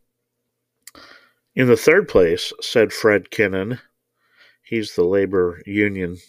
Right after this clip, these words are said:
guy, they don't want to starve. And what do you propose to do about that? It was this,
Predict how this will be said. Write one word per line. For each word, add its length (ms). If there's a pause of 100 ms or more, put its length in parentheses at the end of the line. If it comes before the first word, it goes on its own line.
(320)
guy, 380 (1800)
they 220
don't 200
want 160
to 60
starve. 640 (1400)
And 220
what 220
do 60
you 120
propose 720
to 120
do 420
about 440 (200)
that? 440 (2000)
It 100
was 200
this, 300